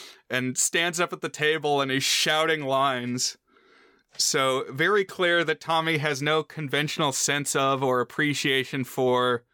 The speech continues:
social boundaries or social cues. But Greg is still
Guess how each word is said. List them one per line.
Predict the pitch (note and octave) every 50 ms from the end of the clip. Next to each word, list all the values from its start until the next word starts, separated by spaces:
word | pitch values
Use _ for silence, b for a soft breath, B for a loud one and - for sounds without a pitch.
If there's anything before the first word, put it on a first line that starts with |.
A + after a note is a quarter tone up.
| b b b b b b b b b b b b _
social | - - - D#3 C#3+ C3 - C3 A#2
boundaries | G#2+ A2+ G#2 G2+ G#2+ G#2 G#2 F#2 G2+ A#2 - - -
or | - C3 - - -
social | - - D#3 D3+ C#3 - - D3+ B2+
cues. | - - - C#3+ C3 A#2 G#2 G2+ G#2 - - - - _ _ _ _ _ _ _ _ _ _ _ _ b b b b b b b b b b b b _
But | - D3+ C#3
Greg | B2 E3 D#3+ D#3+ D#3+ C#3+
is | D3 C3+ -
still | - - - D#3+ D#3 D3+ D3+ D3+ D3 C#3 C3